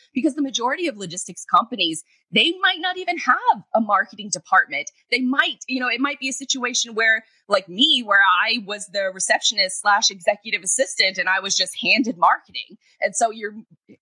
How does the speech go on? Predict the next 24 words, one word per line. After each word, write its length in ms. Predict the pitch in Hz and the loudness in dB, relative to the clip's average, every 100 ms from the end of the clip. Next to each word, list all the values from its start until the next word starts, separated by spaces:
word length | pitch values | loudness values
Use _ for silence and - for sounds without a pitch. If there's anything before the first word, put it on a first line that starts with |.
| - | 0
uh, 40 | |
you're 220 | 180 196 220 | 0 -2 0
maneuvering 600 | 233 269 285 254 226 202 | 2 2 2 2 0 0
through 180 | 202 | -4
all 200 | 196 208 | 0 0
of 100 | 214 | -2
these 180 | 170 190 | -12 -14
different 280 | - 185 170 | -12 -12 -6
spaces, 600 | - 202 196 - 175 156 _ _ - 180 | -2 -2 -4 -10 -12 -14 _ _ -4 -2
uh, 200 | 175 165 165 180 190 - | 0 -2 -4 -6 -8 -8
trying 380 | - 214 214 208 | -2 0 0 -4
to 100 | 180 | -4
figure 340 | 202 175 175 | -4 0 4
out 140 | 175 160 - | 6 4 2
how 140 | - 233 | 2 2
to 60 | |
get 220 | 226 180 | -2 -6
your 100 | 185 | -10
voice 320 | 165 165 170 - | -10 -12 -12 -2
out 260 | 165 185 185 | 2 2 -2
there. 160 | 165 160 | -2 -2
And 100 | 160 | -2
so 100 | 170 | -4
that's 200 | 190 202 | -4 -4